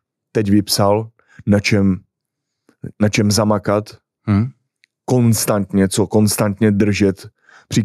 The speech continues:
Speaker 1: každém tréninku. A já nevím, jako jestli to chceš, abych to vyjmenovával, nebo jako asi by, můžu říct tu hlavní chybu.
Speaker 2: M-, ne, mě by to zajímalo, ale i
Speaker 1: Hlavní chyba v zápase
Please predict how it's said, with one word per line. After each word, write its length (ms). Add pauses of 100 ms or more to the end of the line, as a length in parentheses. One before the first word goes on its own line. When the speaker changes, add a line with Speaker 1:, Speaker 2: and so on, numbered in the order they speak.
(100)
Speaker 1:
každém 400
tréninku. 640 (1160)
A 60 (840)
já 100
nevím, 180
jako 180
jestli 260
to 140
chceš, 220
abych 200
to 120
vyjmenovával, 1000 (340)
nebo 540 (400)
jako 240 (160)
asi 200
by, 160
můžu 300
říct 220
tu 100
hlavní 360
chybu. 520 (280)
Speaker 2:
M-, 100 (180)
ne, 80
mě 120
by 60
to 100
zajímalo, 380
ale 240
i 240
Speaker 1:
Hlavní 320
chyba 300
v 60
zápase 440